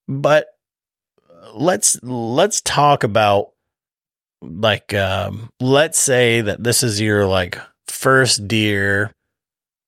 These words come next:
or you're kind of like, uh, an adult onset hunter,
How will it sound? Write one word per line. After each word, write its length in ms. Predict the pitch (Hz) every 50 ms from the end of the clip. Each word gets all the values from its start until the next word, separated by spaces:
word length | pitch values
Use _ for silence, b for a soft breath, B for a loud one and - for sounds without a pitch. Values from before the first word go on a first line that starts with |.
| _ -
or 720 | - 117 113 110 110 107 107 104 104 104 104 107 104 - - _ _ _ _ _ _ _
you're 300 | - 110 117 123 127 123
kind 320 | - - 139 127 127 120 120
of 80 | 104 107
like, 520 | 107 110 104 101 101 101 95 - - - - _ _ _ _ _ _ _ _ _ _ _ _ _ _ _ _ _
uh, 220 | - 107 101 104 - -
an 120 | 120 120
adult 460 | 117 110 101 117 120 127 127 - -
onset 480 | 113 113 110 117 113 - - 120 104 -
hunter, 520 | 131 123 113 107 107 104 101 107 113 123